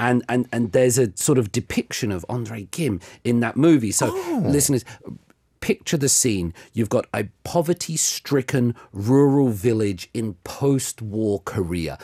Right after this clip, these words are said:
Speaker 1: You know, the
Speaker 2: Mm-hmm.
Speaker 1: country's been decimated by bombs, and amongst the hardship and desolation, an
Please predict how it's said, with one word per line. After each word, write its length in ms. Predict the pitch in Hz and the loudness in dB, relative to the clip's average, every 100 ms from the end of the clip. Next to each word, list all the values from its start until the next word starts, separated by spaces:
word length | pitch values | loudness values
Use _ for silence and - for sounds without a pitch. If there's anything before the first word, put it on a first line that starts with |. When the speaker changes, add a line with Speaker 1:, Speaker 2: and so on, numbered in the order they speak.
| - | -4
Speaker 1:
You 80 | 92 | -2
know, 100 | 104 | 0
the 100 | 73 | -2
Speaker 2:
Mm-hmm. 40 | - | -2
Speaker 1:
country's 500 | - 151 123 131 110 | 2 2 2 0 0
been 300 | 117 104 87 - _ | 0 0 -2 -10 _
decimated 800 | - 139 - 123 113 98 - 92 - | -2 2 2 2 2 0 -2 -4 -2
by 160 | 98 | -2
bombs, 500 | 90 127 110 104 101 - - - | 0 0 2 2 -2 -6 -18 -6
and 120 | 123 123 | 0 2
amongst 460 | 120 165 196 - | 4 2 0 -4
the 100 | 131 | -6
hardship 800 | - - 160 147 - 127 98 - - - _ - | -4 -2 0 0 -2 0 0 -2 -20 -20 _ -2
and 200 | 113 98 | -2 2
desolation, 800 | 143 - 135 104 92 - 92 87 - - - | 2 2 2 2 -2 -4 -6 -6 -12 -10 -2
an 120 | 117 | -2